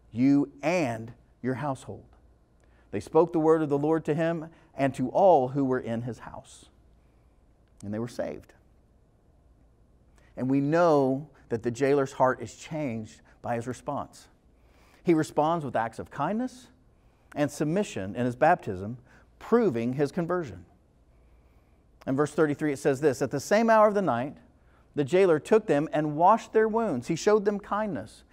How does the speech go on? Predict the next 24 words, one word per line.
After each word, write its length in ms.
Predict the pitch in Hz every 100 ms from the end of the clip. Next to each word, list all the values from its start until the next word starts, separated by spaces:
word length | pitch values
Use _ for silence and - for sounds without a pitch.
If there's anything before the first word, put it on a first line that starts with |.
| - -
And 140 | 170
then 140 | 208 185
he 160 | 226
and 80 | 214
his 100 | 165
entire 440 | 170 - 240 269
family 460 | 254 247 233 160 170
were 200 | 160 208
baptized 840 | 202 226 240 - 117 104 - - _ _ _ -
without 340 | 143 165 202
delay. 460 | 214 214 170 113 110 _ _ _ _ _ _ _
And 100 | 123
he 60 | 143
brought 260 | 131 180 202
them 160 | 202
up 140 | 196 208
into 160 | 196
the 80 | 185
house 560 | 147 131 139 - - _ _ _ _ _ _
and 160 | 127 123
sets 260 | 147 117
food 320 | - 160 160 143
before 340 | 131 110 104
them." 340 | - - 107